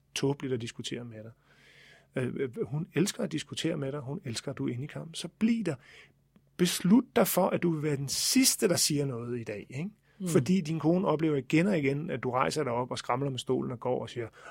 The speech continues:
Speaker 1: "Åh!" Og det skal man da have lov til en gang imellem, men, men, øh, men mange mænd er jo så ikke klar over, at de svigter deres koner ved ikke at blive i diskussionen, ikke? Altså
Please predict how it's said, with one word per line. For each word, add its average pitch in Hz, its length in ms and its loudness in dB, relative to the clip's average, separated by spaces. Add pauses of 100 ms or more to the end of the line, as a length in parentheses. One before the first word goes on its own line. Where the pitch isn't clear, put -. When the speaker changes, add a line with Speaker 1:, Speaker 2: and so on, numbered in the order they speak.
(140)
Speaker 1:
"Åh!" - 340 10 (360)
Og 151 100 6
det 180 80 6
skal 254 120 6
man 208 100 6
da 180 60 8
have 151 140 8
lov 151 160 6
til 180 140 -2
en 160 60 -2
gang 151 240 2
imellem, 147 380 -2
men, 135 260 -6
men, 131 220 -6
øh, 123 220 -6
men 127 200 -4
mange 147 240 2
mænd 165 180 2
er 160 40 0
jo 135 80 0
så - 120 -4
ikke 156 120 -4
klar 220 220 4
over, 143 200 4
at 120 60 -4
de 120 80 -8
svigter 135 320 -2
deres 127 200 -4
koner 131 320 -4
ved 120 100 -6
ikke 127 120 -4
at 131 60 -6
blive 147 300 -2
i 139 80 -4
diskussionen, 120 800 -10
ikke? 196 200 -10
Altså 123 240 -8